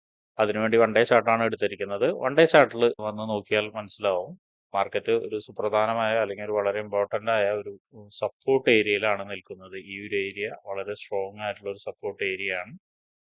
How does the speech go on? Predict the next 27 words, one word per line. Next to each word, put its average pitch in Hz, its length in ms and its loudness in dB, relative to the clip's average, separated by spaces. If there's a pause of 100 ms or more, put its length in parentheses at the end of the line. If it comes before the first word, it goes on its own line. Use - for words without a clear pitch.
(120)
ഇതിന്റെ 131 200 4
പ്രത്യേകത 127 440 10
എന്തെന്ന് 127 340 0
പറഞ്ഞു 113 260 2
കഴിഞ്ഞാല് 104 440 0 (260)
നോക്കിയാൽ 104 320 -4 (100)
കാണാം, 107 280 -4 (680)
ഇവിടെ 107 220 2 (160)
ഒരു 110 180 -2
ട്രെൻഡ് 101 280 0
ലൈൻ 107 220 2
ഉണ്ടായിരുന്നു. 98 440 -2 (200)
ആ 98 120 -2
ഒരു 104 160 -4
ട്രെൻഡ് 101 220 -6
ലൈനെ 104 280 -4
ബ്രേക്ക് 101 320 -4 (140)
ചെയ്ത് 104 300 -2 (500)
ഇവിടെ 117 220 8
റീടെസ്റ്റ് 113 500 2 (120)
ചെയ്ത്, 110 300 2 (240)
റീടെസ്റ്റ് 110 440 0 (100)
ചെയ്തിട്ട് 117 500 4
ഇവിടെ 104 300 2
നിന്ന് 107 300 -6
ഡിമാൻഡ് 113 500 2
ക്രിയേറ്റ് 113 360 2